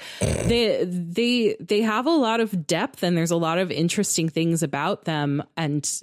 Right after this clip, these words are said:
Speaker 2: these voice actors, I think, are both incredible,
Speaker 1: Yeah,
Speaker 2: um,
Speaker 1: yeah.
Speaker 2: at selling it.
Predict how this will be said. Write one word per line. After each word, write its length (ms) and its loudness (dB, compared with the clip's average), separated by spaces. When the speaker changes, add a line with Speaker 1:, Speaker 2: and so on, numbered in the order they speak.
Speaker 2:
these 260 2
voice 380 0
actors, 420 -2
I 100 2
think, 200 -2
are 80 2
both 300 0
incredible, 760 -2
Speaker 1:
Yeah, 360 0
Speaker 2:
um, 120 0
Speaker 1:
yeah. 200 0
Speaker 2:
at 100 -10
selling 500 0
it. 300 -2